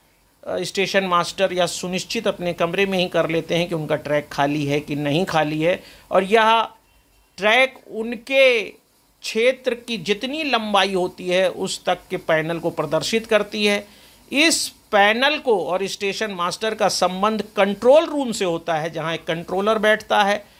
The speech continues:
जब कोई ट्रेन आने वाली होती है, मान लीजिए ट्रेन एक सौ एक आनी है, तो स्टेशन मास्टर कहता है फ़ोन पर कंट्रोलर से,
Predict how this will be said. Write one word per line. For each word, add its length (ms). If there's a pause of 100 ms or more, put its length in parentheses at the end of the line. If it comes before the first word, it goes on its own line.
(420)
जब 320
कोई 200
ट्रेन 360
आने 260
वाली 320
होती 480
है, 300 (360)
मान 180
लीजिए 340
ट्रेन 380
एक 100
सौ 200
एक 300
आनी 320
है, 120
तो 160
स्टेशन 400
मास्टर 380
कहता 540
है 400 (460)
फ़ोन 320
पर 380 (160)
कंट्रोलर 540
से, 400